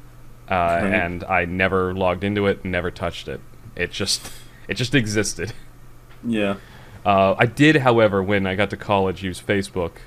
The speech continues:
Speaker 1: um, and that was because it was, like, it was a big craze there. It was a way that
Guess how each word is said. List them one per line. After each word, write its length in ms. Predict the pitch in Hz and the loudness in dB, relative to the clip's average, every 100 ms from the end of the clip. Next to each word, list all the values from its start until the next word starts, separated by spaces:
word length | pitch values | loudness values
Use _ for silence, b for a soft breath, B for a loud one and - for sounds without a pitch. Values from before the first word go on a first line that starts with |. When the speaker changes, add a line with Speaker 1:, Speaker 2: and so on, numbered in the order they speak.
| - | -6
Speaker 1:
um, 280 | 95 87 85 | -2 -2 -2
and 100 | 95 | 0
that 120 | 98 | 0
was 120 | 92 - | -2 -8
because 380 | 98 95 87 95 | -6 -6 -6 -6
it 80 | |
was, 180 | 85 80 | -8 -6
like, 280 | 92 85 82 | -4 -4 -2
it 80 | 95 | -4
was 140 | 92 82 | -4 -4
a 40 | |
big 240 | - 107 90 | -2 -2 -2
craze 400 | 107 95 92 95 | 0 0 0 -2
there. 220 | 90 87 | 0 0
It 80 | - | -4
was 140 | 90 | -8
a 40 | 87 | -4
way 260 | 95 92 | -2 0
that 180 | 87 87 | -2 -6